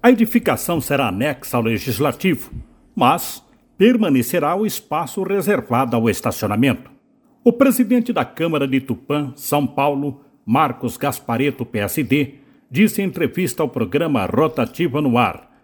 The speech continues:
da Rádio Nova Tupã, que já tem projeto pronto para construir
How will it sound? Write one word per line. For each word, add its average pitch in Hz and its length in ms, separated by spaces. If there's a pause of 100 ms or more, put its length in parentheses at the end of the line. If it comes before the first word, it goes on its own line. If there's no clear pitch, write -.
(100)
da 113 140
Rádio 127 340
Nova 110 240
Tupã, 156 420 (400)
que 240 80
já 202 140
tem 214 160
projeto 170 560
pronto 135 420
para 107 280
construir 147 680